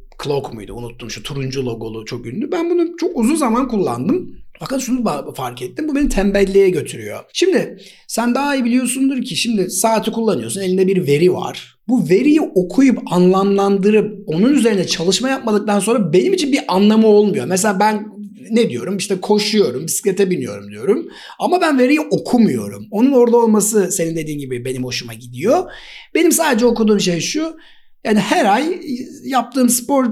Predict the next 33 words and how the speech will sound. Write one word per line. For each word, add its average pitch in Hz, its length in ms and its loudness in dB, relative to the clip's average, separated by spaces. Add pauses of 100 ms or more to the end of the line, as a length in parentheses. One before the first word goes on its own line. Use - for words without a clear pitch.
(200)
saatini 214 720 2 (280)
arttırmaya 240 600 0
çalışıyorum. 104 800 -8
Azalıyorsa 233 600 4
da 302 60 4
neden 247 280 2
azaldığımı 202 560 2
kendi 127 280 -6
kendime 113 380 -10
söylüyorum 196 480 -8
ki 226 100 -2
bir 220 80 0
dahaki 208 360 0
ayda 180 540 -2
bir 226 180 4
önceki 190 380 2
aya 185 180 0
göre 185 400 -2
biraz 240 280 0
daha 202 220 2
hızlı 123 160 -6
olsun. 123 300 -12
Mesela 202 260 -4
işte 143 180 -12
atıyorum 165 340 -8
Ekim'de 202 300 0
on 196 100 0
saat 127 300 -6
yaptım. 262 480 -4
Kasım'da 185 800 0
sekiz - 360 -2
saat 127 260 -6
yaptım. 320 380 -8